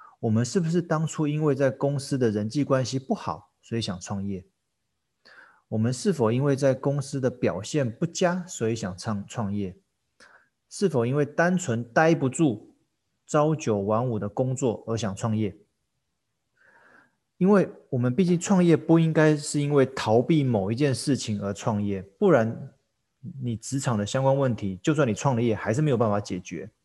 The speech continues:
哦。你纵使创了业，还是会遇到相似的问题。其实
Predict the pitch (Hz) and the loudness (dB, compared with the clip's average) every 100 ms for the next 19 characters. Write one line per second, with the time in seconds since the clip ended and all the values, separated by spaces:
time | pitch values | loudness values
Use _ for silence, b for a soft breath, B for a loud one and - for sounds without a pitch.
0 | _ - - B B B B 113 110 180 | _ -20 -20 B B B B -2 2 2
1 | 117 175 139 120 120 101 - 131 190 170 | 2 2 2 2 2 0 0 2 4 2
2 | 156 143 139 113 - 160 175 - 202 117 | 4 2 2 0 -2 0 0 0 0 0
3 | 110 98 87 104 _ _ - 107 117 b | 0 -2 -6 -12 _ _ -20 -20 -20 b
4 | b b b b b b _ - 151 165 | b b b b b b _ -2 0 0